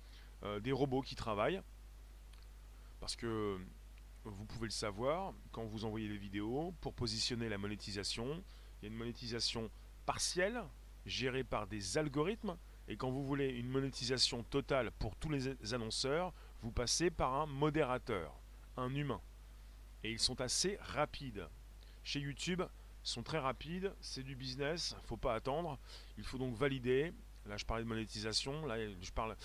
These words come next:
dans cet article, il parle donc d'une validation de, des vidéos. Le Vaillant, une I A peut-elle être so-, sollicitée afin de filtrer les vidéos upload ? Je pense, oui. La terreur des modos, c'est-à-dire,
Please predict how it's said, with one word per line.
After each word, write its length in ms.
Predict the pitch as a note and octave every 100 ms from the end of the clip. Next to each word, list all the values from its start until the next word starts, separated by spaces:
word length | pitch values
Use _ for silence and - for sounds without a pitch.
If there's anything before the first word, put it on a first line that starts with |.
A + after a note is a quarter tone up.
| - - -
dans 100 | A#2
cet 140 | A2+
article, 360 | C#3 - E3 -
il 100 | C3
parle 280 | A#2+ C#3 B2+
donc 200 | A#2 A#2+
d'une 260 | G2 A2+ G#2 - -
validation 640 | G2+ G#2 D3+ C#3+ D3 - D3+
de, 340 | A#2+ G2 F2+ E2+
des 140 | A2+
vidéos. 400 | C#3+ F3+ B2+ G2+ - - - - - - - - - - - - - - - - - - - -
Le 100 | B2+
Vaillant, 380 | E3+ F#3+ D3+ A2+
une 180 | B2+ D3
I 80 | E3
A 100 | F#3+
peut-elle 360 | G3+ E3+ E3 E3
être 100 | G3
so-, 180 | - E3
sollicitée 800 | - F3+ E3+ - D#3+ E3+ F3+ G3
afin 260 | C3+ -
de 120 | D3
filtrer 520 | C#3 E3+ D#3 - G3 F#3
les 160 | B2 C3+
vidéos 480 | D3+ D#3 F3+ F#3+ E3
upload ? 640 | E3+ - E3+ D3+ A#2+ F#2 D#2 - - - - - - - - - - -
Je 140 | - D3+
pense, 400 | C#3+ C#3 F#3 -
oui. 80 | E3+ G3 - - - - - - - - - -
La 140 | A#2 C3+
terreur 420 | - F#3 G3+ G3
des 80 | F3
modos, 400 | E3+ E3 D3 C3
c'est-à-dire, 640 | - D#3 D#3 C3 B2 F#2